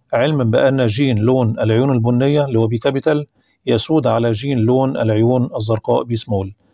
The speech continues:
قال لي هنا امرأة بنية إيه؟ العيون نقية، معنى كده هما الاتنين بي كابيتال، وفي نفس الوقت حاملة لجين مرض الهيموفيليا. حاملة للجين معنى كده هعمله اللي هو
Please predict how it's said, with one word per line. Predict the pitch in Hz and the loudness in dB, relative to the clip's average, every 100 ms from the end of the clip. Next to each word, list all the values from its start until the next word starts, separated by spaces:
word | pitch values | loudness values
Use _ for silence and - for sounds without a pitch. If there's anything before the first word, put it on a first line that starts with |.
| _ | _
قال | 127 | -2
لي | 120 | 0
هنا | 117 120 123 - - | 2 0 -2 -6 -4
امرأة | 110 120 131 | -2 0 0
بنية | 117 117 120 127 - | 0 -2 0 -2 -2
إيه؟ | 127 127 156 | 0 0 0
العيون | 120 120 143 151 | 0 2 2 0
نقية، | 151 165 120 117 - - | 0 0 0 0 -6 -6
معنى | 120 110 | -2 -2
كده | 110 123 | -2 -2
هما | 127 123 | 0 0
الاتنين | 110 135 131 135 117 | -2 -2 -4 -2 -2
بي | 120 | -2
كابيتال، | 123 110 - 95 104 _ _ _ _ _ _ | 0 -2 -2 -6 -8 _ _ _ _ _ _
وفي | 113 123 | -6 0
نفس | 139 - | 0 0
الوقت | 131 139 - | 0 0 -2
حاملة | 131 - 117 120 143 160 165 | -6 -2 0 2 2 0 0
لجين | 123 113 131 143 | 0 0 0 0
مرض | 127 135 147 135 - | 0 0 0 -4 -6
الهيموفيليا. | 127 131 131 120 127 113 104 107 _ _ _ | -4 -2 -2 -2 0 2 0 -4 _ _ _
حاملة | - 120 117 135 127 113 - | -4 0 0 0 0 -2 -2
للجين | 120 113 131 165 175 147 | -2 0 0 2 0 0
معنى | 117 110 | -2 -2
كده | 151 147 165 185 _ _ 147 | 0 0 0 -4 _ _ -4
هعمله | 104 107 135 123 | -2 0 0 0
اللي | 107 117 | 2 2
هو | 127 117 | 0 -2